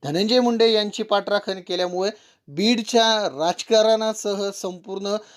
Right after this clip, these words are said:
समाजकारण देखील ढवळून निघालेलं आहे आणि राज्यात महंत नामदेव शास्त्री यांच्या प्रतिक्रियेबाबत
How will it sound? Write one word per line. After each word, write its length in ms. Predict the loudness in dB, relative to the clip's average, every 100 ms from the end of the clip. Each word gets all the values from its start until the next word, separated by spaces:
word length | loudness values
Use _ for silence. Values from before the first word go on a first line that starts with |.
| _ 0
समाजकारण 600 | 2 2 2 2 2 2
देखील 340 | 0 -2 -6 -8 -10
ढवळून 500 | -4 0 2 2 2
निघालेलं 420 | 0 2 4 4
आहे 200 | 4 0 -8 _ -6
आणि 180 | -2 2
राज्यात 400 | 2 4 2 2 0 _ _ -8
महंत 360 | -6 -4 -4 -4
नामदेव 320 | -4 -4 -4
शास्त्री 400 | -4 -4 -4 -2
यांच्या 440 | -2 -2 0 2
प्रतिक्रियेबाबत 920 | 2 -2 -6 -6 0 2 4 4 2